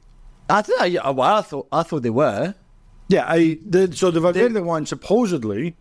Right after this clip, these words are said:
Speaker 2: right?
Speaker 1: So
Speaker 2: were, were, is because, all right, so that, that's V A R that
Speaker 1: Yeah,
Speaker 2: disallowed
Speaker 1: that's
Speaker 2: it, right?
Speaker 1: yeah.
Speaker 2: But the, the, the, the Real Madrid T V circulating now, like, a picture that one of the fans took from the stands, like, it's like a still photo,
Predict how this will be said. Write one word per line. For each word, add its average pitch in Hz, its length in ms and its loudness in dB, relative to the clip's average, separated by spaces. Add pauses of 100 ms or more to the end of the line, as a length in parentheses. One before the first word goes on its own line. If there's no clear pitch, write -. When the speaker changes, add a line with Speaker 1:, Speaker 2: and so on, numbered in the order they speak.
Speaker 2:
right? 151 420 0
Speaker 1:
So - 200 0
Speaker 2:
were, 147 260 0
were, 151 360 2
is 156 200 0
because, 147 540 0 (1000)
all 143 80 2
right, 135 120 0
so 139 100 0
that, 165 240 0
that's 170 200 0
V 151 240 2
A - 20 4
R 113 180 0
that 104 140 -4
Speaker 1:
Yeah, 135 260 2
Speaker 2:
disallowed 107 40 -4
Speaker 1:
that's 147 180 2
Speaker 2:
it, 120 40 0
right? 160 160 0
Speaker 1:
yeah. 117 320 0 (300)
Speaker 2:
But 151 400 2 (720)
the, 147 260 4
the, 139 200 -2
the, 131 180 -2
the 127 140 2
Real 139 180 2
Madrid 131 220 -4
T 143 60 0
V 131 80 2
circulating 127 680 2
now, 107 320 2
like, 107 360 0
a 127 60 -4
picture 139 400 -2
that 110 100 2
one 113 120 -2
of 110 80 -2
the 107 60 0
fans 117 420 0
took - 240 -4
from 107 160 -2
the 95 60 0
stands, 123 640 -2
like, 107 120 -2
it's 117 140 -2
like 98 80 -2
a 110 80 -2
still 120 320 0
photo, 147 480 0